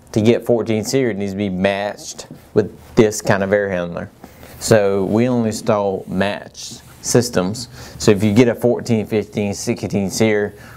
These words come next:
we're matching it through the manufacturer with the proper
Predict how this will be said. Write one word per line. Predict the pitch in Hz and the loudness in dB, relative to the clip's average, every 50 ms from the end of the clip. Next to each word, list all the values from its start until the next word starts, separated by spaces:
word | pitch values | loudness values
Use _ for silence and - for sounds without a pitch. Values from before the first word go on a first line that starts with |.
| - - | -20 -6
we're | - 98 98 | -2 -2 2
matching | 101 104 107 110 107 107 104 101 | 2 2 2 2 0 -4 -2 -2
it | 101 101 104 101 - - - - - - - - - - - - - - - - - | 0 0 0 -2 -4 -8 -16 -20 -20 -20 -18 -18 -18 -16 -16 -14 -14 -12 -10 -4 -2
through | - 95 98 | 0 0 2
the | 98 101 | 2 0
manufacturer | 104 107 110 110 110 110 123 117 117 107 - - - 95 92 98 - - - - - - - | 0 0 0 -2 0 0 0 0 0 -2 -6 -4 -2 -2 -2 -2 -6 -12 -20 -20 -20 -8 0
with | - 117 117 117 | 0 0 0 0
the | - - | -6 -6
proper | - - 120 117 117 - - 113 107 104 104 104 101 | -2 0 0 0 0 -2 -4 -2 -2 -2 -2 -4 -6